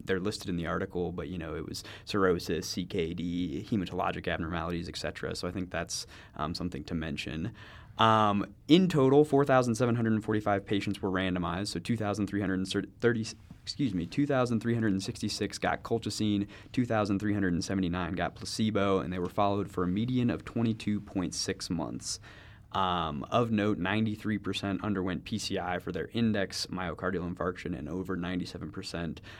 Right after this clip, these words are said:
of the patients were on aspirin, an additional antiplatelet agent,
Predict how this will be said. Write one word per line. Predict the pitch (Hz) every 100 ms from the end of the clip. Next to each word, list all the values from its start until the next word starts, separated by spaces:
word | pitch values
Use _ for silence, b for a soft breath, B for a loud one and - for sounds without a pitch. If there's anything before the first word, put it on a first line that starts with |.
| B
of | 95
the | 92
patients | 90 87 87 80 -
were | 95 90
on | 90 80 76 - - -
aspirin, | 107 107 - 113 104 98 98
an | 101
additional | 90 117 117 104 90
antiplatelet | 90 90 87 92 82 87
agent, | 87 87 90 87